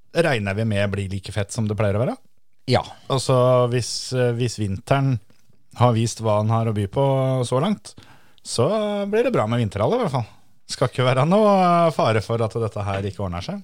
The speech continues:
Speaker 2: Nei, jeg tror ikke det blir noe avlyst vinterrally i år.
Speaker 1: Ser ikke sånn ut.
Speaker 2: Ikke på denne
Speaker 1: <laughs>
Speaker 2: siden av Norge i hvert fall.
Speaker 1: Nei, fy fader. Nei, ja, det er klart, eh,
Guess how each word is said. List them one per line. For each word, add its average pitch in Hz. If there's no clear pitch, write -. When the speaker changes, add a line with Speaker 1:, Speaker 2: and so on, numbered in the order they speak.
Speaker 2:
Nei, 151
jeg 139
tror 147
ikke 131
det 165
blir 143
noe 104
avlyst 120
vinterrally 107
i 117
år. 131
Speaker 1:
Ser 98
ikke 135
sånn 117
ut. 127
Speaker 2:
Ikke 117
på 131
denne 98
Speaker 1:
<laughs> -
Speaker 2:
siden 107
av 107
Norge 110
i 120
hvert 120
fall. 139
Speaker 1:
Nei, 104
fy -
fader. 90
Nei, 120
ja, 127
det 127
er -
klart, 123
eh, 123